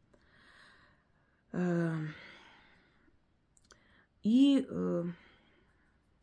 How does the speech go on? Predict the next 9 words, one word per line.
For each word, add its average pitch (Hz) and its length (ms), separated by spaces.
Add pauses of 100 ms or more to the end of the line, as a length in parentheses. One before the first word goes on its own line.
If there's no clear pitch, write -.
(580)
вообще 190 360
жаба, 190 340
по-моему, 190 420
сапо 151 420
называется. 147 800
Я 160 80
не, 180 120
сонора, 190 580
сапо, 180 680